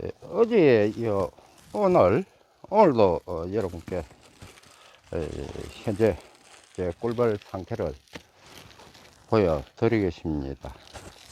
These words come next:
에, 지금 앞에 보이는, 어, 이벌은, 에,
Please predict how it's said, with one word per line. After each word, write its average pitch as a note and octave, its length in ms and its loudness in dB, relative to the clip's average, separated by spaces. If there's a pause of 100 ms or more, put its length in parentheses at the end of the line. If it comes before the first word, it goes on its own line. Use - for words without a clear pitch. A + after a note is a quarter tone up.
(320)
에, F#2 320 -6
지금 F3+ 600 4
앞에 G3 280 2
보이는, D3 580 2 (880)
어, E2+ 120 -12 (720)
이벌은, C#3 500 4 (1300)
에, G2+ 320 -12